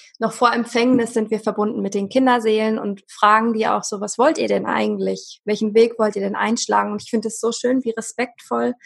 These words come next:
ihr sowohl mit den Männern, sowohl mit euch selbst, also ihr guckt ja auch ganz deutlich auf eure Grenzen, was könnt ihr als Paar tragen,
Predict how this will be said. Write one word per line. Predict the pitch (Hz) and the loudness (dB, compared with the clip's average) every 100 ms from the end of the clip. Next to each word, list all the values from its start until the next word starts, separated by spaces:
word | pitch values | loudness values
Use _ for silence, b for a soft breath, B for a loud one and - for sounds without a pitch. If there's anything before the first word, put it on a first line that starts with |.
| B B B B _ - | B B B B _ 0
ihr | 240 226 214 | 4 4 4
sowohl | 220 214 226 | 0 0 0
mit | 220 | 0
den | 214 202 | 0 2
Männern, | 202 233 254 262 254 | 2 2 2 2 2
sowohl | 226 214 | 0 0
mit | 214 208 | 0 0
euch | 202 190 | -2 0
selbst, | - 208 262 294 - | 0 2 2 0 -6
also | 220 208 | -4 -2
ihr | 214 | -2
guckt | - 226 - | 0 -2 0
ja | 214 | 0
auch | 220 - | 0 0
ganz | 214 214 | 0 0
deutlich | - 220 214 220 | -2 -2 -2 -6
auf | - - | -8 -2
eure | 202 214 233 | 2 4 4
Grenzen, | 233 233 233 208 | 4 2 2 -4
was | 202 | -6
könnt | - 214 | -2 -2
ihr | 208 | 0
als | - 196 - | -2 -4 -4
Paar | 208 196 196 | -2 0 -2
tragen, | - 196 196 208 240 269 | -2 2 2 4 2 2